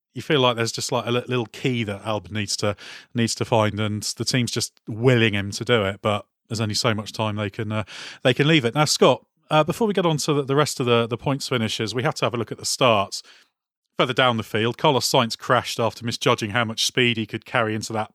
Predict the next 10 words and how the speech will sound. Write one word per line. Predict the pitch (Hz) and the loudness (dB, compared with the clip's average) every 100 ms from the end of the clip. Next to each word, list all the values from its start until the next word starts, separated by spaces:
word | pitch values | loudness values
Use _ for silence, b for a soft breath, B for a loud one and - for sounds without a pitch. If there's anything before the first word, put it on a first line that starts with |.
| _ _ | _ _
kind | 117 | -6
of | 104 | -2
marker | 117 110 - | 2 2 0
board | 107 104 | -6 -4
chicane | - 107 117 104 98 B B B B - | -4 0 0 0 -6 B B B B -8
on | 113 107 | -4 2
the | 107 | 2
turn | 101 - 120 | 2 0 0
two | 107 117 104 | 0 -2 0
runoff. | 127 127 139 - | 2 4 2 -2